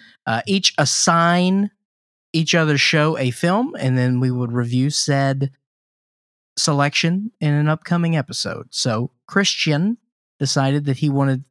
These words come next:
us to talk about a nineteen seventies puppet soft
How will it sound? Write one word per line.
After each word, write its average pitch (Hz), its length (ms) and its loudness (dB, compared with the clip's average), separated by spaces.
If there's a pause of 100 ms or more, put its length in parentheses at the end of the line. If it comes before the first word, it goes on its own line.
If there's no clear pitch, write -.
(160)
us 160 180 2
to - 120 -10
talk 147 260 0
about 143 360 0 (680)
a 147 440 4 (160)
nineteen 247 1160 2
seventies 226 1080 2 (340)
puppet 233 460 0 (240)
soft - 540 2